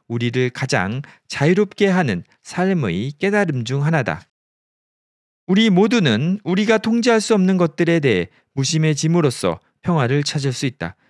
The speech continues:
우리는 이미 벌어진 일은 바꿀 수 없지만 그에 대한 우리 반응은 선택할 수 있다.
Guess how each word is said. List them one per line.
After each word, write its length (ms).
우리는 420
이미 280
벌어진 500
일은 340
바꿀 300
수 160
없지만 440
그에 300
대한 440
우리 360
반응은 640
선택할 480
수 140
있다. 360